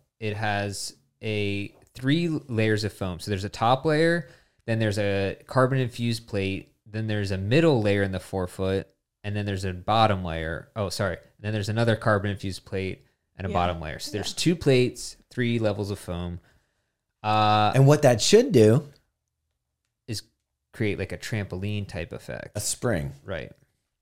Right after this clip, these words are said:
Speaker 1: And so imagine if you had two plates with a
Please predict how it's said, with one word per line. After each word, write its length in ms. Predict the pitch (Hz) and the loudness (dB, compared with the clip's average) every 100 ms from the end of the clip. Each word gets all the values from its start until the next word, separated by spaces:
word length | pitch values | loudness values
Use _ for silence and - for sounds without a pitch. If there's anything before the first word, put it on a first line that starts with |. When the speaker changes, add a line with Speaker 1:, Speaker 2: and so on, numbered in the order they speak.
| _ _ _ - | _ _ _ -6
Speaker 1:
And 560 | 110 110 107 104 101 - - | -2 0 0 -2 -6 -10 -10
so 160 | - | -4
imagine 400 | 110 104 101 101 | -2 -2 -2 -6
if 100 | 92 | -8
you 80 | 101 | -8
had 220 | 95 85 | -8 -8
two 160 | - - | -12 -12
plates 360 | - 101 98 90 | -6 -6 -6 -10
with 140 | - | -12
a 140 | 87 | -12